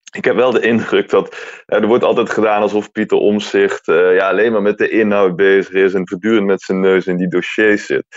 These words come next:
Maar het is eigenlijk ook altijd een hele goede politieke marketeer geweest, hè. Hij heeft altijd zijn successen breed, eh, weten uit te zenden, ook in de media. En,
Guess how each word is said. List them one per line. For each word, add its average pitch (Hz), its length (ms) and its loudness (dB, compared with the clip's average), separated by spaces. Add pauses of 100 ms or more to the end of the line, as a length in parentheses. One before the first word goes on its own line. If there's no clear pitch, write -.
(280)
Maar 87 120 -2
het 110 80 -2
is 131 80 0
eigenlijk 117 340 0
ook - 80 -2
altijd 117 340 0
een 107 160 0
hele 120 360 2
goede 107 380 -2
politieke 101 520 -4
marketeer 98 640 -2
geweest, 80 460 -2
hè. 101 60 0
Hij 117 100 2
heeft 95 120 -2
altijd 90 240 0
zijn 92 180 2
successen - 640 -4
breed, 113 540 2
eh, 98 160 4
weten 92 320 0
uit 98 220 0
te 104 80 -12
zenden, 85 340 0
ook 82 120 -2
in 87 80 -2
de 85 60 -4
media. 85 600 0
En, 85 140 -6